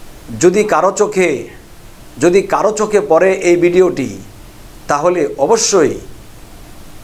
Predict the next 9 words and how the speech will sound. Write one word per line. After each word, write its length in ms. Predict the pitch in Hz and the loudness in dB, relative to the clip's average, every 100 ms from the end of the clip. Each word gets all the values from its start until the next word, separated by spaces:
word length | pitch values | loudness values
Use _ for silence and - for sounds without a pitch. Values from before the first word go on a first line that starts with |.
| - | -2
যদি 200 | 135 151 | 2 4
আপনারা 580 | 147 135 147 135 127 104 - - - - - | 4 2 0 0 0 -2 -10 -18 -20 -20 -8
আমার 220 | - 143 151 | -2 -2 -2
সাথে 380 | 156 147 127 | -6 -4 -6
সাক্ষাৎ 440 | 113 - 139 - 175 - | -6 -8 -6 -6 -6 -4
করেন 320 | 139 131 127 | -4 -4 -4
বা 120 | 123 123 | -6 -6
কথা 240 | 135 160 | -4 0
বলেন, 280 | 151 127 | 0 -2